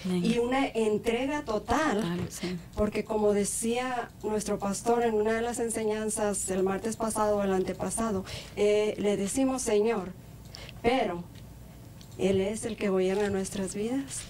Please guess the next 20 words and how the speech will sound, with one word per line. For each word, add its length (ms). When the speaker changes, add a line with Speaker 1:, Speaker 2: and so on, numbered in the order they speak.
Speaker 2:
Él 160
es 240
nuestro 400
dueño. 460
Entonces, 280
cuando 680
en 240
realidad 640
le 140
decimos 380
al 120
Señor, 400
"Tú 240
eres 360
mi 160
dueño, 440
tú 240
controla 840
mi 220
vida", 320